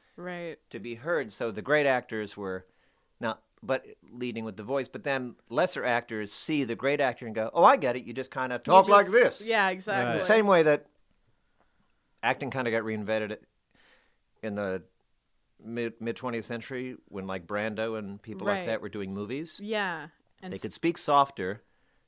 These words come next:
Speaker 2: 'cause they were mic'd.
Speaker 1: Right.
Speaker 2: But they also had a different kind of approach to acting that was more sort of naturalistic,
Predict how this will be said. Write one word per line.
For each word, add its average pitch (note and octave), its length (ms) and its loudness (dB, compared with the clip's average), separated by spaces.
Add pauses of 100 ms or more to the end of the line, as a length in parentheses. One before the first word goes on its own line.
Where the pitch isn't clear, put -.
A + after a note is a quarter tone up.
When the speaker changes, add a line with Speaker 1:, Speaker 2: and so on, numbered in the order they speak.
(240)
Speaker 2:
'cause F#2+ 140 -12
they G2+ 80 -8
were F2+ 120 -6
mic'd. G#2+ 440 -4 (140)
Speaker 1:
Right. F#3+ 360 -8 (560)
Speaker 2:
But G#2+ 100 -8
they G#2+ 100 -2
also G#2 580 -4
had G#2+ 200 -6
a F#2+ 60 -6
different G2 360 -10
kind G2+ 220 -10
of E2+ 60 -16
approach G#2 460 -8
to G#2 120 -10
acting A#2+ 340 -4
that F#2 240 -10
was E2+ 380 -16
more F2+ 260 -8
sort - 420 -12
of D#2+ 160 -14
naturalistic, F2+ 800 -12